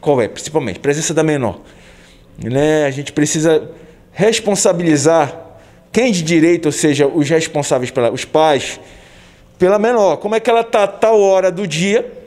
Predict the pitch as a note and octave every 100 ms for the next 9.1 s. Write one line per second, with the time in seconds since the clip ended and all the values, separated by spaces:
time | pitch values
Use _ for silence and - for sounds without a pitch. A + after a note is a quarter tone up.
0 | - - _ - - - - E3 E3 E3
1 | D#3+ E3+ F3 E3+ G3 - - - - -
2 | - - D#3 F3+ A3 G3 A2+ G2+ B2 A#2
3 | D#3 D3+ E3+ G3 E3+ F3 E3 D#3+ D#3+ D#3+
4 | - G3 F#3 F3+ F3+ F#3 F3 D3+ A3 E3
5 | C#3+ F3 F#3+ G#3+ G3 D4+ - - - -
6 | - - E3+ E3+ E3+ F3 F3 A#3 G#3+ F3+
7 | F3+ G3 F#3+ G3+ A3+ B3 B3+ A#3 A#3+ G#3
8 | G3+ A3+ A#3 A3 A3+ A#3 C#4 A#3+ E3+ -